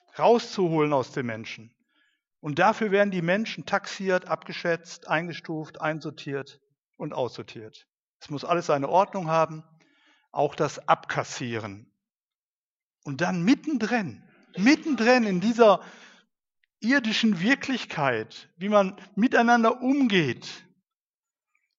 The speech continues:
wo der Mensch auf einmal hingesetzt wird, hingestellt wird, wer er ist, den, den man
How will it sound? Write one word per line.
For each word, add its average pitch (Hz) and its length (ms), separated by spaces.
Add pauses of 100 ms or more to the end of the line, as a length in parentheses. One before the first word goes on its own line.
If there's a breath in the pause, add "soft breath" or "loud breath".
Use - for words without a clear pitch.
(180)
wo 202 60
der 214 100
Mensch 226 240
auf 220 100
einmal 226 300 (240)
hingesetzt 226 920
wird, 180 120
hingestellt 247 600
wird, 165 180
wer 233 180
er 220 140
ist, - 460 (360)
den, 220 280
den 220 140
man 202 300